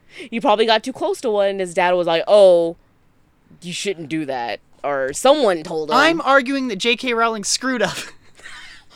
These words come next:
Speaker 1: Okay, you go tweet to, to Rowling.
Speaker 2: How does he know about <laughs> helicopters?
Speaker 1: How does Draco Malfoy know about helicopters?
Speaker 2: I'm going to tweet
Speaker 1: You
Speaker 2: J K
Speaker 1: should.
Speaker 2: Rowling
Speaker 1: I want you to
Speaker 2: and
Speaker 1: tweet
Speaker 2: ask
Speaker 1: so
Speaker 2: her
Speaker 1: much at her,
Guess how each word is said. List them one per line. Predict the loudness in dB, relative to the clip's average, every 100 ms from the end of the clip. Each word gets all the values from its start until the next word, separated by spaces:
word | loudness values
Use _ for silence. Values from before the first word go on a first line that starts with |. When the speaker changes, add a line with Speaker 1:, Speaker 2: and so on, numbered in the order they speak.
| -20 -20 -6
Speaker 1:
Okay, | 2 2 2 0
you | 0 -2 2
go | 2 2
tweet | 2 2 0 -4
to, | -6 -6
to | -4
Rowling. | 0 2 2 0 -2 -4 -10 _ _ -10
Speaker 2:
How | 6 8
does | 8 2
he | -2
know | -2 0
about | 2 2
<laughs> |
helicopters? | 6 6 6 4 4 0 -2 -2 -6 -12 -16 -20 _ _ _ _
Speaker 1:
How | -8 -2
does | -2 -2 -6
Draco | -2 0 2 2
Malfoy | 2 0 0 -2 -2
know | -2
about | -2 -4
helicopters? | -4 -4 -4 -8 -8 -2 0
Speaker 2:
I'm | 0 0
going | -2 -2
to | -6
tweet | -6 -6 -6 -10 _ -16
Speaker 1:
You | -2 2
Speaker 2:
J | 4
K | 4
Speaker 1:
should. | 2
Speaker 2:
Rowling | 0 -4 -4
Speaker 1:
I | 2 4
want | 4 0 -2
you | -4
to | -2
Speaker 2:
and | -2
Speaker 1:
tweet | 0
Speaker 2:
ask | 0 0 2
Speaker 1:
so | 2
Speaker 2:
her | 4
Speaker 1:
much | 2 0
at | -2 -2
her, | 0 -2